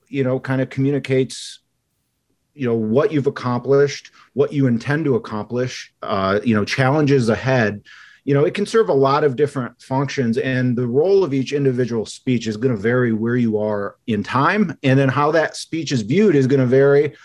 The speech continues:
what happens after that speech. I mean, you know, last week's, uh, State of the Union address, depending on what goes on with Russia and Ukraine, and frankly, the state of our own democracy,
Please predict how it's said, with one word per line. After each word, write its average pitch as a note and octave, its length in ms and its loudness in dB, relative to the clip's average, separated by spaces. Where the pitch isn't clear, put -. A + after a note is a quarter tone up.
what C#3+ 180 -2
happens D#3+ 360 0
after C#3+ 300 0
that F#2+ 220 -6
speech. - 520 -8
I C3 60 0
mean, C#3 360 4
you D3+ 140 0
know, B2 180 4
last C3+ 440 2
week's, D3 480 -2
uh, B2 500 2
State D3+ 280 0
of C3 60 4
the B2 60 4
Union D3+ 300 4
address, A2+ 760 0
depending C#3+ 440 0
on F3+ 100 2
what D#3+ 120 0
goes E3 220 2
on E3 240 2
with D3 140 -2
Russia C3+ 340 0
and D#3+ 100 -4
Ukraine, D3 480 0
and B2+ 120 2
frankly, C#3 380 0
the B2 100 -4
state D3 280 0
of C#3 100 0
our C#3 200 2
own F#3+ 120 -2
democracy, C#3 720 -4